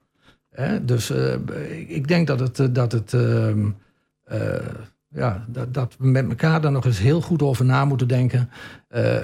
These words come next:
kijk, we bouwen in de stad en, en, en we hebben, eh, van, van alles en, en, en nog wat. Maar, eh, eh, op dit vlak, hè, da-, daar, daar draait het uiteindelijk om. Het draait om de mensen.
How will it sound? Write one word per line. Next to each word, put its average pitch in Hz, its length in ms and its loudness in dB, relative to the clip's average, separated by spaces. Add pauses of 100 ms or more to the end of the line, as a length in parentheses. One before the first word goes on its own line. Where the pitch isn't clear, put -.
(100)
kijk, 139 160 0
we 135 100 6
bouwen 160 440 4
in 147 160 0
de 135 60 0
stad 127 460 -2
en, 123 240 0
en, 123 240 -2
en 123 160 -2
we 127 80 -4
hebben, 131 640 0
eh, 110 100 -4 (580)
van, 135 240 0
van 143 160 2
alles 170 360 2
en, 151 220 0
en, 143 180 -2
en 151 140 4
nog 143 180 2
wat. 110 300 0 (640)
Maar, 120 480 2
eh, - 440 -8
eh, 123 80 -10 (1200)
op 131 200 0
dit 160 140 4
vlak, - 580 -2 (120)
hè, 143 240 0
da-, 139 160 0
daar, 135 320 2
daar 135 180 2
draait 156 360 2
het 127 160 -4
uiteindelijk 117 460 0
om. 120 160 2
Het 120 100 0
draait 139 300 2
om 131 100 4
de 120 80 4
mensen. 127 460 2